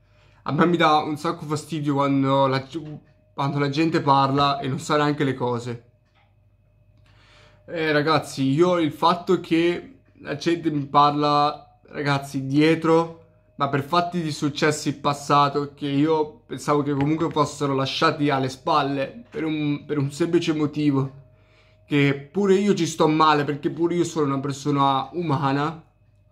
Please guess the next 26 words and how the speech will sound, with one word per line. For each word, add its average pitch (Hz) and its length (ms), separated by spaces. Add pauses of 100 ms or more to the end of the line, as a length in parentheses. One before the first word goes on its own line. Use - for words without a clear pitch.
(500)
Io 190 140
ripeto, 170 480
io 190 540
come 180 260
dite 175 220
voi 185 420
fai, 160 280
eh, 160 300
faccio 156 300
schifo 165 320
fare 160 180
i 147 60
video, 180 500
faccio 143 240
schifo 156 320
fare 147 240
questo. 151 520
Ragazzi, 170 500
io 190 100
ho 190 60
aperto 165 300
il 143 80
video 170 280
per 147 140
un 143 100
motivo. 135 600